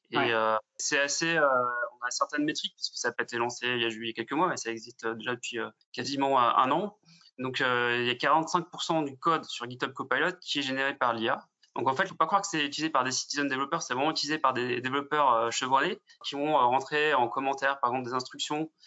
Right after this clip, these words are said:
Speaker 1: pour qu'il y ait du code qui soit correspondant, qui soit généré, quel que soit le langage.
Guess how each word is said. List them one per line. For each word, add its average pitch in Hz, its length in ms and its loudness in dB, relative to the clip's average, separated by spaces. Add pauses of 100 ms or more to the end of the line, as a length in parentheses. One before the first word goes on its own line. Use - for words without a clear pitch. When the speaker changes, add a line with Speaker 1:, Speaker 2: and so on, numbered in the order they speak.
(200)
Speaker 1:
pour 127 120 -12
qu'il 127 140 -12
y 123 40 -12
ait 127 40 -10
du 127 60 -20
code 156 180 -2
qui - 100 -2
soit 120 300 2
correspondant, 127 360 0
qui 139 120 -6
soit 117 120 0
généré, 117 300 -2
quel 113 140 -14
que 120 100 -8
soit 120 160 0
le 117 60 2
langage. 139 360 2